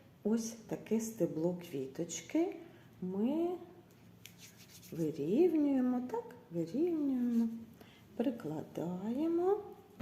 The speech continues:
Так, зараз покажу, що в нас вийшло. Так, дивіться, ось така заготовочка вийшла. Так,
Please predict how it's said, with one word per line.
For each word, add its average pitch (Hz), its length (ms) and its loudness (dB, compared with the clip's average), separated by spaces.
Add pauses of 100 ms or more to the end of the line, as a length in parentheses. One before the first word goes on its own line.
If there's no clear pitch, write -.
(280)
Так, 196 440 -4 (180)
зараз 320 360 0
покажу, 233 600 -4 (440)
що - 160 -4
в 175 40 0
нас 165 340 -2 (100)
вийшло. 285 680 -4 (4000)
Так, 175 140 -2 (140)
дивіться, 170 520 4
ось 254 300 2
така - 400 -2
заготовочка - 960 -6
вийшла. - 400 -2 (280)
Так, - 320 -4